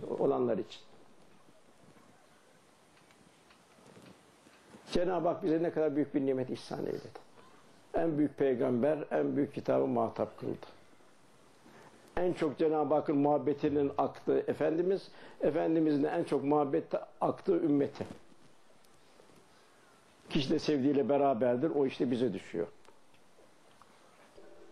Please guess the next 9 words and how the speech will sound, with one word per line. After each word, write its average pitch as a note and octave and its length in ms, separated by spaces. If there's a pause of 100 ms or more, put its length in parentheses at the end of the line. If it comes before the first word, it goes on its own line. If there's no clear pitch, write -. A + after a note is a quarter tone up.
(640)
Üçüncü F#3+ 360
olarak F#3+ 380 (2750)
din G3 140
kardeşliği, D#3 580
kalbin E3 480
din F3+ 160
kardeşliğiyle D3 840
beraber C3 360
olması. A2 460